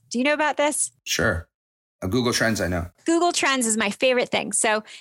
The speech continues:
Speaker 1: if we look at, in, in, in a city that's so densely populated like New York, we can look at massage in whatever neighborhood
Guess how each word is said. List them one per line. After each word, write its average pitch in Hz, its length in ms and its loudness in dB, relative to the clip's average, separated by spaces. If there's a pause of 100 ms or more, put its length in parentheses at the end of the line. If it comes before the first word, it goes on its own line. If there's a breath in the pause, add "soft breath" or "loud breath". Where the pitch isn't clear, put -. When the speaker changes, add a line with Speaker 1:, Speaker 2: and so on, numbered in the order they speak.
(100)
Speaker 1:
if 254 140 0
we 311 180 0
look 285 240 -2
at, 214 240 0
in, 226 140 -2
in, 247 300 0 (120)
in 240 100 0
a 226 60 0
city 320 300 2
that's - 200 -2
so 262 260 2
densely 214 440 -2
populated 185 580 0
like 165 220 -4
New 175 80 -4
York, 185 460 -2 (320 loud breath)
we 269 160 2
can 277 180 -2
look 247 220 -2
at 202 240 0 (280)
massage 240 540 2
in 202 420 -2 (120)
whatever 202 280 0
neighborhood 175 600 -2